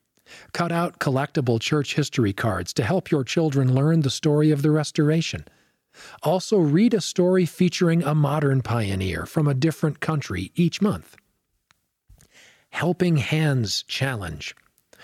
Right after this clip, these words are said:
Read a special invitation from the Primary General Presidency for children to serve like Jesus did. Read about children around the world who are doing just that, along with a monthly invitation and tip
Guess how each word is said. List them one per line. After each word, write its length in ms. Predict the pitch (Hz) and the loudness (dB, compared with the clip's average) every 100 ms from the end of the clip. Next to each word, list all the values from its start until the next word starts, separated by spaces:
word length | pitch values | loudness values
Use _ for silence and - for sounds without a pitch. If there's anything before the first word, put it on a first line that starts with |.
| - - _ | -20 -20 _
Read 260 | 151 202 170 | 2 2 2
a 80 | |
special 520 | 123 - 180 165 180 160 | 0 -2 -2 0 2 2
invitation 640 | 143 131 147 135 - 135 | 2 0 0 0 0 0
from 220 | - 123 | 0 0
the 100 | 117 | -2
Primary 560 | - 135 143 143 135 120 | -2 -2 0 2 2 0
General 380 | 123 120 104 | 0 0 -2
Presidency 720 | 95 127 123 107 101 - 101 90 | -4 -4 -4 -4 -6 -6 -6 -8
for 240 | - 110 | -6 -6
children 460 | - 214 220 190 170 | -2 -2 0 0 0
to 120 | 160 | -2
serve 540 | - - 208 117 127 | -4 -2 0 0 -2
like 300 | 143 151 156 - | 0 -2 -2 0
Jesus 420 | 247 226 - - | 2 2 -2 -10
did. 280 | 170 160 - _ _ _ - - - - | -10 -12 -16 _ _ _ -20 -20 -20 -12
Read 320 | 139 185 220 | -2 2 2
about 440 | 180 147 170 196 - | 0 0 0 -2 -4
children 480 | - 185 196 180 180 | 0 2 4 2 2
around 460 | 165 151 160 165 | 2 2 2 4
the 80 | 151 | 4
world 460 | 135 123 107 90 - - - - | 2 0 -2 -6 -10 -20 -20 -2
who 180 | 160 | 0
are 120 | 139 120 | 2 0
doing 480 | 127 165 98 92 | 2 2 0 -4
just 340 | 90 110 - - | -4 -6 -6 -6
that, 300 | 92 76 - _ _ _ _ - | -8 -8 -14 _ _ _ _ -8
along 400 | 104 120 147 147 | -4 -2 0 0
with 140 | 139 | 0
a 60 | 143 | 0
monthly 560 | 127 151 156 - 202 | 0 0 -2 -2 0
invitation 680 | 170 151 143 - 98 - 127 | 2 2 0 -4 -6 -4 -4
and 360 | 127 139 165 - | -2 -2 -4 -6
tip 340 | - 208 - | -4 -4 -6